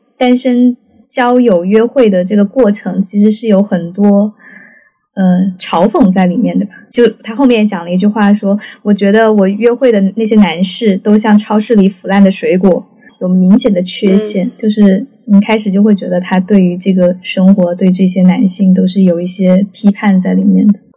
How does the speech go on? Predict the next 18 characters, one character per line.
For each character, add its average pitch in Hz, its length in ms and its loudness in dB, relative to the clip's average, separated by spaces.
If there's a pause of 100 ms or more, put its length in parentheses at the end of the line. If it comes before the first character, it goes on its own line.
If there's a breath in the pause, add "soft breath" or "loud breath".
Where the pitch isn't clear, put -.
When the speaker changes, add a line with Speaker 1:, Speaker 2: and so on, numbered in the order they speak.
(120)
Speaker 2:
我 220 80 2
觉 220 160 -2
得 247 120 4
是 302 140 0
失 220 520 -6
望， 226 340 0 (420 loud breath)
遇 247 180 -2
见 214 240 -2
到 196 200 0
太 208 260 -2
多 190 300 2
他 196 280 -4 (180)
觉 175 180 0
得 180 280 0
不 - 460 -10
OK 185 340 0
的 175 120 2
人。 - 280 -2